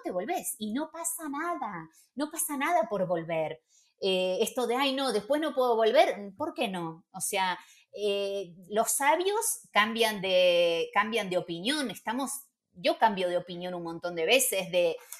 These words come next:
no de cosas súper fundamentales, pero sí que de repente digo, "Ah, mira, esto yo pensé que era así, pero mira, me equivoqué".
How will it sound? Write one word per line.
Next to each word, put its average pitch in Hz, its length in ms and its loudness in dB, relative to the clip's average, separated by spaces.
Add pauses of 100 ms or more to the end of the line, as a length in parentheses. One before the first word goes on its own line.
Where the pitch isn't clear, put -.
(460)
no 185 240 6
de 254 120 10
cosas 220 300 -2
súper 202 280 -2
fundamentales, 190 760 2
pero 180 200 2
sí 277 220 -2
que 359 100 -2
de 254 80 4
repente 233 360 -4
digo, 254 160 -4
"Ah, 330 60 -2
mira, 302 200 -2
esto 285 220 -8
yo - 180 -8
pensé 269 300 -2
que 285 80 -10
era 262 100 -2
así, 302 340 -2
pero 254 160 -2
mira, 220 220 -4
me 190 100 -6
equivoqué". 190 680 -4